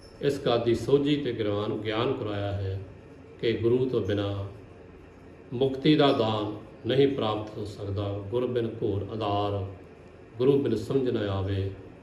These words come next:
ਗੁਰੂ ਤੋਂ ਬਿਨਾਂ ਸਾਨੂੰ ਸੋਝੀ ਤੇ ਗਿਆਨ ਨਹੀਂ ਆ ਸਕਦਾ। ਗੁਰੂ ਤੋਂ ਬਿਨਾਂ ਅਸੀਂ ਕਦੀ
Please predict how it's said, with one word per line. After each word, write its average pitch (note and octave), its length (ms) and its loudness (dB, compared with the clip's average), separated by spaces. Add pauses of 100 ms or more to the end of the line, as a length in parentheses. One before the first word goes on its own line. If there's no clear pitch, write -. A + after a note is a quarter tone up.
(360)
ਗੁਰੂ C#3 220 6
ਤੋਂ C3+ 180 4
ਬਿਨਾਂ A#2 240 4
ਸਾਨੂੰ G#2+ 260 -2
ਸੋਝੀ B2+ 380 2
ਤੇ A2+ 160 -2
ਗਿਆਨ G#2 320 -2
ਨਹੀਂ A2+ 220 0
ਆ G2+ 140 -2
ਸਕਦਾ। F#2+ 600 -4 (480)
ਗੁਰੂ C3+ 280 8
ਤੋਂ B2 100 2
ਬਿਨਾਂ G#2+ 380 -2
ਅਸੀਂ G2+ 220 -6
ਕਦੀ G2 420 -2